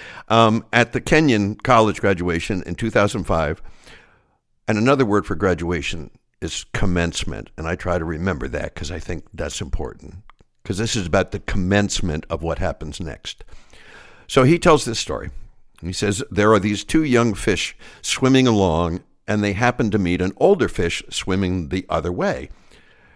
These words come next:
who nods at them and says, 'Morning, boys, how's the water?' And the two young fish swim on for a little bit, and, and then eventually one of them looks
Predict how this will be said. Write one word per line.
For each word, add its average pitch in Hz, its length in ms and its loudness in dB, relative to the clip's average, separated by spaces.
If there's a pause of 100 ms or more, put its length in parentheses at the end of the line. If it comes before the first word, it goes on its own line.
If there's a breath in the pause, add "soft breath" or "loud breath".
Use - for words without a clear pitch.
(140 soft breath)
who 127 180 4
nods 120 720 2 (160)
at 104 180 0
them 92 200 0
and 92 100 -2
says, 98 320 -2 (120)
'Morning, 160 380 2
boys, 127 460 4
how's 143 340 0
the 143 60 -2
water?' 127 440 4 (1120 loud breath)
And 127 180 4
the 127 80 2
two 170 180 0
young 156 260 4
fish - 420 -2
swim 113 360 0
on 98 220 4
for 82 240 -4
a 80 60 -6
little 78 160 -4
bit, 78 320 0
and, 110 380 -6
and 104 180 -2
then 120 140 4
eventually 117 480 0
one 113 260 2
of 127 120 2
them 113 200 0
looks 104 580 -2